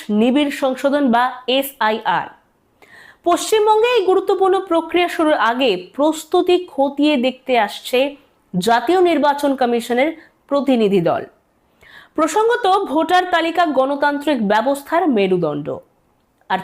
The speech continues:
তাই তার নিখুঁততা বজায় রাখা অত্যন্ত জরুরি।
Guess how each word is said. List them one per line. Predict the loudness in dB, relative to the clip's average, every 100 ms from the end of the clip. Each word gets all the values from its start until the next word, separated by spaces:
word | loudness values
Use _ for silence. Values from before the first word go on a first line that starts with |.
| -2
তাই | -2 -2 0
তার | 0 0 -6 -20 -4 0
নিখুঁততা | 2 0 0 0 2 2 2 2
বজায় | 2 2 0
রাখা | 0 -2 0 -4
অত্যন্ত | -4 -6 -4 -4 -2
জরুরি। | -2 -4